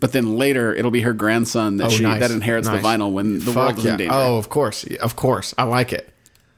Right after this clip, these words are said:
Speaker 2: But this is the precursor.
Speaker 1: Right, right. So this is, like, our flashback, like,
Speaker 2: Mm-hmm.
Speaker 1: like, opening up movie.
Speaker 2: Okay.
Speaker 1: Uh,
Speaker 2: Got it.
Speaker 1: and
Speaker 2: Locked
Speaker 1: then,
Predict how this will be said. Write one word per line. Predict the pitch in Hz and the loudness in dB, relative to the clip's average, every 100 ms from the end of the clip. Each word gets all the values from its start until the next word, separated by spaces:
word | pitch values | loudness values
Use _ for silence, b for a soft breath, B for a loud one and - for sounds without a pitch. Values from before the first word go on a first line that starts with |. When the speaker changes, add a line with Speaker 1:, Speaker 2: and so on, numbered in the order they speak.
| _ | _
Speaker 2:
But | 123 | 2
this | 127 120 | 2 2
is | 113 | -2
the | 120 | -2
precursor. | - 135 120 104 - 87 - | 0 0 2 -2 -2 -6 0
Speaker 1:
Right, | 123 117 | 2 2
right. | 98 - b b | 0 -4 b b
So | - 147 | -2 0
this | 175 | 2
is, | 170 | 2
like, | 156 147 | 2 4
our | 123 | 2
flashback, | - 135 131 - 127 110 104 - | 4 2 2 2 2 2 -2 0
like, | 120 113 | 2 2
Speaker 2:
Mm-hmm. | 107 107 110 156 180 175 127 | 0 -2 -2 -2 -2 -2 -2
Speaker 1:
like, | 127 | 0
opening | 143 139 131 127 | 0 0 2 2
up | 123 120 | 2 2
movie. | 117 117 107 101 - - | 2 2 2 -2 -8 -6
Speaker 2:
Okay. | 127 120 101 - _ - | -2 -2 -4 -6 _ -2
Speaker 1:
Uh, | 113 107 110 | 0 0 0
Speaker 2:
Got | 117 | 0
it. | 98 - - | -2 -6 -2
Speaker 1:
and | 131 | 2
Speaker 2:
Locked | 123 123 | 4 4
Speaker 1:
then, | 120 | 2